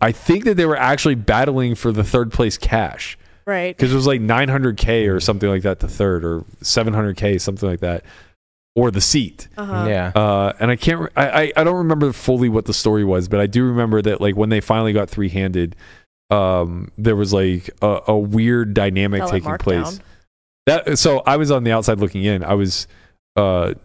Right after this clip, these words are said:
Speaker 1: not super flush back then, but I was thinking to myself, like, if I played that satellite and I, I got in a position to win a seat, how much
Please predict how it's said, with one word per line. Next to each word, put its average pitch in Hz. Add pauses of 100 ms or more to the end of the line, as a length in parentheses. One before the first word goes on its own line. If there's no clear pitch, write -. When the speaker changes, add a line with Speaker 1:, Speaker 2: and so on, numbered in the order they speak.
(140)
Speaker 1:
not 101
super 101
flush 92
back 85
then, 90
but 90
I -
was 90
thinking 101
to 87
myself, 87
like, 85
if 104
I 98
played 107
that 82
satellite 98
and 90
I, 85 (500)
I 110
got 107
in 92
a 90
position 101
to 90
win 87
a -
seat, 113 (640)
how 117
much 110